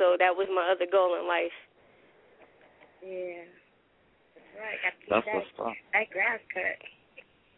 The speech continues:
Speaker 3: That's what's up. And being that it is ladies' night, um, how's that interfering in your life,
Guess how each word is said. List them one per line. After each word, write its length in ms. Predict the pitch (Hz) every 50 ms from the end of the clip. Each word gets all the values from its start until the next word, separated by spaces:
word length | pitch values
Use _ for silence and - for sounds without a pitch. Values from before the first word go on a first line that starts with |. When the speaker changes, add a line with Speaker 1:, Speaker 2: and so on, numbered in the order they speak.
| _ _ - - - - - - - _ _ _ _ _ _ _ - - - - - - - - _ _ - - - - - _ _ _ _ _ _ _ _ _ _ - - - - - - - - - - - - - -
Speaker 3:
That's 200 | - 92 - -
what's 120 | 110 101 - - 135
up. 100 | 127 - - - - -
And 140 | 127 123 117
being 220 | 151 165 175 175 160
that 160 | 156 156 143
it 120 | 147 135
is 160 | 151 165 165 - 120
ladies' 360 | 123 139 156 175 170 165 143 117 117
night, 340 | 135 131 135 135 139 139 - - - - - - - - _ - -
um, 600 | 135 139 143 147 139 131 127 127 120 110 107 - _ _ _ _ - -
how's 360 | - 180 185 196 214 220 202
that 180 | 220 220 208 202
interfering 520 | 214 214 202 - - 208 214 214 208 202
in 40 | 180
your 100 | 165 143
life, 260 | 135 156 196 190 165